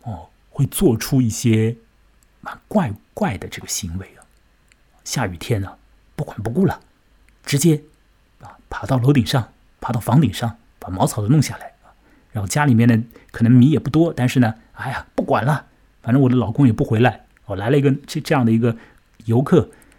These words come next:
那就给他吃吧，我就痛快一下吧。是不是可能会有这种样子的一个奇怪的好客和慷慨的一个反应呢？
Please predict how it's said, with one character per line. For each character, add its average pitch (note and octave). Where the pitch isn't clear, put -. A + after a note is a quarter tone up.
那 -
就 C3+
给 G#2+
他 C#3
吃 -
吧， C3+
我 A2+
就 F#3
痛 F#3
快 A#2
一 A#2
下 B2
吧。 -
是 -
不 G#3
是 F#3+
可 B2+
能 G#2+
会 C3+
有 F2
这 F3
种 G2
样 A2+
子 -
的 F2+
一 F2
个 G#2+
奇 F#2+
怪 C3
的 G#2
好 C3
客 A2+
和 G#2+
慷 E3+
慨 G2
的 D#2+
一 -
个 G2
反 D#2+
应 C#3+
呢？ A#2+